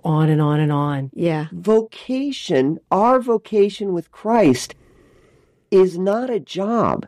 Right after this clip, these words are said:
Speaker 3: It is, Eleanor, as, as you were saying before the show, it's a disposition of the heart. And if your heart isn't disposed to being Jesus's friend, right,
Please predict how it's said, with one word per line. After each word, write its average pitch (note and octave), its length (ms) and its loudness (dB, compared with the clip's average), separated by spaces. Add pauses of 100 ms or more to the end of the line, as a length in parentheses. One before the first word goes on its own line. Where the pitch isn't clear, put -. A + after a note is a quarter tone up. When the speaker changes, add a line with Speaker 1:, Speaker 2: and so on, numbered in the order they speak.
(880)
Speaker 3:
It F3+ 160 4
is, G3+ 180 4
Eleanor, G3 460 2
as, E3+ 120 -2
as E3+ 160 -4
you G3+ 80 -4
were G3 80 4
saying F#3 200 -2
before F3+ 260 -4
the E3 60 -2
show, F3+ 340 -4 (340)
it's F#3+ 300 -2
a E3+ 80 -6
disposition E3+ 1200 2 (160)
of C#3+ 200 0
the D#3+ 100 2
heart. D#3+ 420 0 (720)
And E3+ 160 4
if F#3 140 2
your F3 140 2
heart A#3+ 420 0
isn't F#3+ 420 2
disposed D3 880 0 (400)
to D#3+ 100 -2
being E3 400 4
Jesus's D#3+ 540 -4
friend, F3 480 -4 (760)
right, D#3 240 0